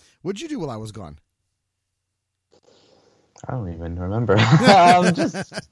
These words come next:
Speaker 1: <laughs>
Speaker 2: I mean, there's been the Olympics. There's
Speaker 1: Yeah.
Speaker 2: been, uh, some sort of Argentine wanting to leave. I mean, that's, it's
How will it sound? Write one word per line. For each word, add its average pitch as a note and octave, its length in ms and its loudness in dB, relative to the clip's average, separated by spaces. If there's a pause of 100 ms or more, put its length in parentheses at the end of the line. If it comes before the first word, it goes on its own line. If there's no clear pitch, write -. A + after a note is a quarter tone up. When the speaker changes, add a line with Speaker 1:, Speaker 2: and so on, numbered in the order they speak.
(180)
Speaker 1:
<laughs> - 320 -20
Speaker 2:
I B2+ 140 2
mean, B2 580 0
there's G#2 200 -4
been F#2+ 120 -4
the F2 120 -2
Olympics. F#3 720 -6
There's E2+ 340 -4
Speaker 1:
Yeah. F2+ 80 -10
Speaker 2:
been, E2+ 520 -6 (580)
uh, G1+ 440 0 (140)
some F#2 320 -6
sort F#2 220 -4
of E2+ 100 -8
Argentine G2+ 720 -4
wanting F#2+ 280 -4
to F#2+ 100 -6
leave. A#2 520 -4
I C3+ 80 -4
mean, G#2 180 -4
that's, G#2 320 -10
it's - 320 -12